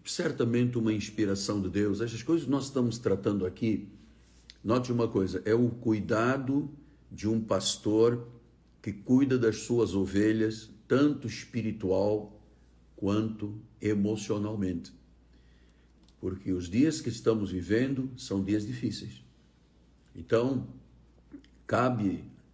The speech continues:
ao pastor não só ser o conselheiro, o encorajador, aquele que motiva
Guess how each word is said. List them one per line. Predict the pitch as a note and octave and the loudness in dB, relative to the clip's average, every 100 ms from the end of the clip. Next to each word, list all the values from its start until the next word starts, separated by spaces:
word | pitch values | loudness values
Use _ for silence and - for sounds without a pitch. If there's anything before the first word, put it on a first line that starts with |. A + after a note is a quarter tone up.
| _ - | _ -6
ao | F#2 | -4
pastor | F2 E2+ - - - A#2 A2+ - - - - - _ | -4 -4 -2 -2 2 4 4 2 -10 -20 -20 -20 _
não | F#2 G2+ | -4 -4
só | G2 G#2 | -2 -4
ser | F#2+ - G2+ | -2 -2 0
o | F2+ | 0
conselheiro, | F#2 F2 - E2+ G2+ A#2 A2+ G2 D#2 D#2+ | -4 -4 -4 0 4 4 4 0 -4 -8
o | |
encorajador, | F#2 - F2+ F2+ F2 E2 G2+ G#2+ G#2+ F2+ - - - _ _ _ _ | -6 -4 -4 -4 -6 -2 2 4 2 0 -8 -20 -20 _ _ _ _
aquele | - - A2 G#2 | -20 -6 0 0
que | G2 - G2 F#2+ E2 - - | -2 -2 2 2 0 -6 -12
motiva | B2 A2 G2+ - B2 F3 G#2+ E2+ | -4 -2 -2 0 2 2 -2 -6